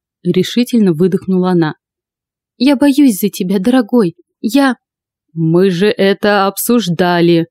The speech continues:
сердито покачал головой Петр. «Все это глупости. Мне ничего не угрожает». «Нет, милый», с жаром подхватила Мария, все больше входя в образ испуганной жены.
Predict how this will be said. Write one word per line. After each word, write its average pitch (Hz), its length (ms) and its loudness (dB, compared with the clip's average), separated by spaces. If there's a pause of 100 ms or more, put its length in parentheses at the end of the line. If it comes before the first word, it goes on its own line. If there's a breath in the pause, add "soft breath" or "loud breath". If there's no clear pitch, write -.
(300)
сердито 175 520 -4
покачал 180 460 -4
головой 170 360 0
Петр. 160 360 -4 (520)
«Все - 340 -2
это 254 200 0
глупости. 180 760 0 (240)
Мне 180 280 2
ничего 175 420 0
не 240 100 4
угрожает». 208 600 0 (920)
«Нет, 294 460 2
милый», 262 540 4 (360)
с 160 140 -8
жаром 202 400 -2
подхватила 185 520 -2
Мария, 185 400 0
все - 200 -4
больше 220 280 -2
входя 180 360 -2
в 165 100 -2
образ 196 340 -2
испуганной 180 540 -2
жены. 170 380 0